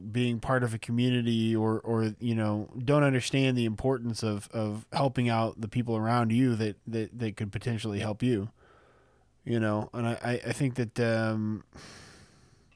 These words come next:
you know, I think it's just, I think that, that, that idea is just so, so important to,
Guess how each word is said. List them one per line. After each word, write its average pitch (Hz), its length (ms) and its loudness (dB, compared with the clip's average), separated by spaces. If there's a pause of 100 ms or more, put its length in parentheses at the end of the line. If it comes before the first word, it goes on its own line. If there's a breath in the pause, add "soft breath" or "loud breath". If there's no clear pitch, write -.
(360)
you 131 60 2
know, 123 60 4
I 127 40 4
think 143 140 6
it's 131 100 2
just, - 320 0
I 139 80 4
think 160 180 4
that, 139 440 -2
that, 135 200 0
that 143 200 6
idea 127 420 4
is 110 260 -2
just - 180 -2
so, 117 340 2
so 123 240 0
important 113 580 -2 (640 soft breath)
to, 110 480 0